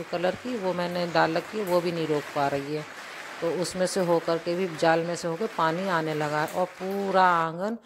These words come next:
गीला हो गया है। और फिर आ गई हूँ मैं रसोई में। अ, मैंने सुबह साफ़ सफाई क्या क-, मतलब झाड़ पोंछा ओछा तो लगाया नहीं था, मैंने ऐसी झाड़ू लगा दी थी खाली पूरे घर में, क्योंकि सब में ऐसी कीच कीच वो हो रही थी,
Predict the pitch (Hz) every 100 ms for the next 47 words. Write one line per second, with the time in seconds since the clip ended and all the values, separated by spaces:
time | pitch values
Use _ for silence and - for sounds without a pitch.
0 | - - _ 160 170 165 151 143 139 143
1 | 139 139 135 _ _ _ _ _ _ _
2 | _ _ _ _ 180 175 180 180 - 185
3 | 175 175 175 175 185 180 175 165 - 180
4 | 190 202 240 233 _ _ _ _ _ _
5 | 180 180 180 185 185 190 185 185 190 185
6 | 185 185 190 - 190 190 196 185 185 190
7 | 175 180 180 165 180 185 185 180 185 175
8 | 180 180 170 170 180 180 190 - 247 -
9 | _ _ _ 170 175 180 180 175 185 156
10 | 165 175 175 165 165 165 175 214 196 190
11 | 196 196 185 190 185 190 214 226 220 175
12 | 180 180 - _ - - 180 185 180 170
13 | 190 - 175 160 170 180 170 170 170 170
14 | 170 165 180 - 202 202